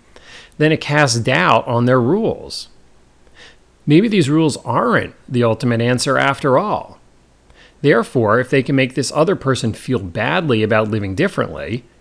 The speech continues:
they can keep their rules intact and feel certain about their goodness. The universe remains orderly. So the guilting is basically a way for these rigid people to feel less anxious.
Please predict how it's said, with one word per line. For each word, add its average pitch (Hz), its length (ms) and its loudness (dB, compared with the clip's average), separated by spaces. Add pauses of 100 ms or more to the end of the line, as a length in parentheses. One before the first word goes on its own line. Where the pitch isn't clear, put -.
they 143 120 4
can 135 140 -2
keep 208 220 -6
their 151 120 2
rules 131 300 0
intact 117 760 -6 (160)
and 131 140 -4
feel 127 200 0
certain 135 340 0
about 101 260 -2
their 92 100 -6
goodness. 101 680 -4 (680)
The 117 80 -4
universe 139 580 0
remains 107 640 -4
orderly. 95 680 -8 (1080)
So 175 180 2
the 143 100 4
guilting 117 760 0
is 120 180 -2
basically 135 580 2
a 110 60 0
way 120 240 2
for 131 160 -4
these 104 240 -4
rigid 120 500 2
people 113 720 -6
to 123 100 -10
feel 123 380 0
less 95 400 -4
anxious. - 720 -4